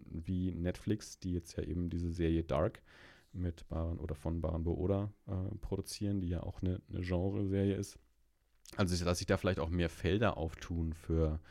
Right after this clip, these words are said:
gut produziertes Genre, ähm, Entertainment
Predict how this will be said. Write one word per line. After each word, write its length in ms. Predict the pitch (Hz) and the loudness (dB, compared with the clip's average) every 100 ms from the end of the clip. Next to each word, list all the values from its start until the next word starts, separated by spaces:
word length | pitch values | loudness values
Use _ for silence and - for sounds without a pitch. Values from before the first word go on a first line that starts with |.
| - - - | -20 -20 -12
gut 220 | - 98 | -6 -4
produziertes 800 | - 95 101 - 92 - 82 - - | -4 -2 -2 -2 -2 -2 -2 -6 -12
Genre, 640 | 82 80 78 80 78 80 80 - - - - - _ _ | -6 -2 2 2 0 0 -2 -4 -18 -20 -20 -20 _ _
ähm, 540 | 80 78 78 78 78 78 | 0 2 2 0 -2 -2
Entertainment 760 | 80 80 80 80 80 80 78 | -4 -4 -2 0 2 2 -2